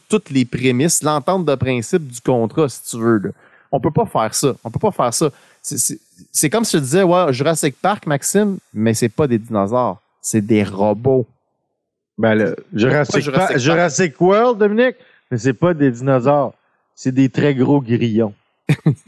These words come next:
Speaker 1: Oui, oui, on pour-, euh, on, on pourrait, mais la, l'affaire,
Speaker 2: Ça a
Speaker 1: c'est que là,
Speaker 2: été
Speaker 1: il y a
Speaker 2: ça, Jurassic World Dominion.
Speaker 1: Ouais,
Speaker 2: Le problème,
Speaker 1: mais
Speaker 2: c'est les grosses cigales.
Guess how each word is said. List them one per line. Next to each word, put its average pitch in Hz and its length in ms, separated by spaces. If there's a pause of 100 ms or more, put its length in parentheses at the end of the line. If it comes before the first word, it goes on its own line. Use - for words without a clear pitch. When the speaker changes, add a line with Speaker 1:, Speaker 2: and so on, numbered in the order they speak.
(680)
Speaker 1:
Oui, 135 260
oui, 135 180
on 135 100
pour-, 147 280 (400)
euh, - 460
on, - 220
on 180 60
pourrait, 226 260
mais 180 140
la, 156 260
l'affaire, 175 440
Speaker 2:
Ça 214 60
a 151 40
Speaker 1:
c'est 151 60
que 165 60
là, 180 100
Speaker 2:
été 160 100
Speaker 1:
il 143 60
y 175 40
a - 20 (200)
Speaker 2:
ça, 147 60
Jurassic 156 480
World 160 280
Dominion. 147 560 (460)
Speaker 1:
Ouais, 247 340
Speaker 2:
Le 135 100
problème, 165 460
Speaker 1:
mais 202 60
Speaker 2:
c'est 190 160
les 175 140
grosses 180 280
cigales. 156 680